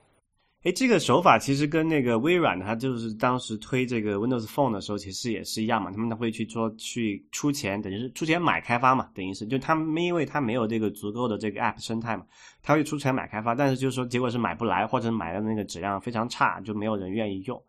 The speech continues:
然后另外一个更严重的问题就是说，比如说那个前，前段时间爆出来这个，就说微软它针对是 YouTube 吧，做了一个 Windows Phone 的这个，就说，就说原生的一个 App，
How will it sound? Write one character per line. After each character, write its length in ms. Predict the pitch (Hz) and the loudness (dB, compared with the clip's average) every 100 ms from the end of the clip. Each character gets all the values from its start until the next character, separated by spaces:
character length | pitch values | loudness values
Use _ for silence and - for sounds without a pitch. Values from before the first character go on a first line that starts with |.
| _ - - - | _ -20 -20 -6
然 140 | 117 | 2
后 80 | 147 | 4
另 160 | 175 185 | 6 6
外 100 | 143 | 6
一 60 | |
个 240 | 135 135 139 | 6 4 2
更 300 | 135 170 131 | 0 2 4
严 280 | 101 95 123 | 4 2 2
重 120 | 165 | 2
的 120 | 127 | 2
问 200 | 127 113 | 2 0
题 140 | 110 117 | -4 -10
就 80 | |
是 100 | 120 | -8
说， 140 | 110 120 | -4 -2
比 80 | 107 | -2
如 80 | |
说 160 | 101 127 | 0 0
那 160 | 131 123 | 2 0
个 100 | 110 | 0
前， 320 | 107 107 120 | -2 -4 -4
前 140 | 113 | -2
段 140 | 135 120 | 0 2
时 60 | |
间 140 | 113 117 | 0 2
爆 220 | 131 113 | 4 4
出 160 | - | 2
来 140 | 107 101 | -2 -2
这 120 | 107 | -2
个， 240 | 104 95 - - - _ | -2 -2 -4 -14 -20 _
就 100 | - | -4
说 160 | 113 120 | 0 4
微 140 | 160 | 4
软 180 | 165 98 | 4 4
它 320 | 98 123 127 139 - | 2 2 2 -6 -4
针 220 | 143 143 | 0 0
对 140 | 139 | 0
是 140 | 127 131 | -2 0
YouTube 440 | 180 190 226 120 | 0 2 2 2
吧， 180 | 92 82 - | 2 -4 -2
做 160 | 131 | 0
了 140 | 107 98 | 0 0
一 60 | |
个 120 | 110 | 0
Windows 520 | 110 131 127 104 - - | 0 0 -2 -4 -6 -6
Phone 180 | 135 117 | -2 0
的 100 | 98 | -2
这 120 | 104 | -4
个， 300 | 101 95 87 | -4 -4 -6
就 120 | 98 | -8
说， 180 | 110 107 95 | -6 -6 -6
就 120 | 117 | -6
说 180 | 110 101 | -4 -4
原 240 | 101 110 | -2 -2
生 200 | 123 180 | -2 -2
的 100 | 139 | 0
一 80 | 101 | 0
个 160 | 104 190 | 0 0
App， 220 | 95 | -2